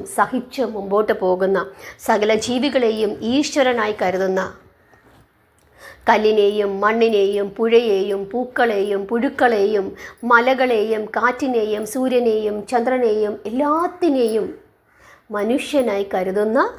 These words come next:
ഏറ്റവും ശ്രേഷ്ഠമായ സനാതനധർമ്മത്തിലാണ് നമ്മൾ ജീവിക്കുന്നത് എന്ന ഒരു കാര്യം നമ്മളെപ്പോഴും ഓർക്കണം. അ-, ഭാരതത്തിൽ ജനിച്ചതിന് നമ്മൾ ഓരോരുത്തരും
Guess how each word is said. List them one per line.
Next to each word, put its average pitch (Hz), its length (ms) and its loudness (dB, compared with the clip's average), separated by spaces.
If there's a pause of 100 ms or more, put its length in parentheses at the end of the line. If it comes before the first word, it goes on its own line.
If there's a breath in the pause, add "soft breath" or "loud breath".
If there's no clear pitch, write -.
(640 soft breath)
ഏറ്റവും - 680 0
ശ്രേഷ്ഠമായ 220 920 -2 (1000 soft breath)
സനാതനധർമ്മത്തിലാണ് 208 1500 0 (100)
നമ്മൾ 196 300 -6
ജീവിക്കുന്നത് 214 800 -2 (360)
എന്ന 214 340 0
ഒരു 196 220 2 (100)
കാര്യം 202 320 -2 (140)
നമ്മളെപ്പോഴും 202 840 -2 (180)
ഓർക്കണം. 165 420 -8 (400 loud breath)
അ-, 190 140 -2 (840 loud breath)
ഭാരതത്തിൽ 240 680 4
ജനിച്ചതിന് 233 640 2 (500 soft breath)
നമ്മൾ 220 280 0
ഓരോരുത്തരും 240 760 2